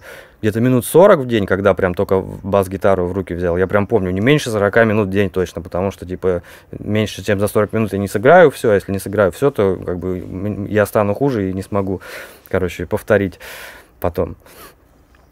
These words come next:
Потом от сорока минут постепенно росло, короче, до часа, до двух часов где-то. Ну и самый пик, это, наверное, был где-то часа четыре в день я занимался. Ну, я знаю, что это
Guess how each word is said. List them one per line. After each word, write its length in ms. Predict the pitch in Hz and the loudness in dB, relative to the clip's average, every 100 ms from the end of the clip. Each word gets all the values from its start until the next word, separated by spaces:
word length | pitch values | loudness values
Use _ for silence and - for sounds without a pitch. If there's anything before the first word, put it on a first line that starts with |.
| - - | -8 -2
Потом 500 | 104 135 127 120 117 131 | 2 6 6 4 -2 -2
от 120 | 117 | 0
сорока 340 | - 123 120 120 | 4 6 6 6
минут 240 | 120 110 | 4 0
постепенно 500 | 104 - 107 117 107 | -4 -6 0 2 4
росло, 380 | 107 104 143 180 | 2 2 4 6
короче, 320 | 165 147 - | 6 4 2
до 140 | 101 98 | -4 0
часа, 440 | - 139 151 123 | 4 6 4 0
до 840 | 101 98 98 98 92 92 90 90 90 | 0 0 2 0 0 0 -2 -2 -6
двух 360 | 95 117 151 | -4 -2 -2
часов 400 | - 117 123 107 | -4 0 2 2
где-то. 400 | 101 101 - 90 | 0 -2 -2 -4
Ну 180 | - 120 | -2 -2
и 80 | 131 | 0
самый 300 | - 135 131 | 2 4 4
пик, 180 | 160 180 | 2 0
это, 180 | - 110 | 0 -2
наверное, 220 | 110 104 | -2 -2
был 80 | 104 | 0
где-то 240 | 110 101 | 0 -2
часа 300 | - - 120 | -2 0 0
четыре 400 | - - 131 104 | 0 -4 -2 -4
в 40 | |
день 280 | 95 104 98 | -4 -2 -2
я 260 | 92 92 87 | -2 -2 -4
занимался. 560 | 87 92 101 98 - | -6 -6 -2 -4 0
Ну, 140 | 127 147 | 0 4
я 160 | 131 | 4
знаю, 240 | 127 139 107 | 6 4 2
что 140 | 101 | 0
это 440 | 92 98 98 95 | -2 0 2 0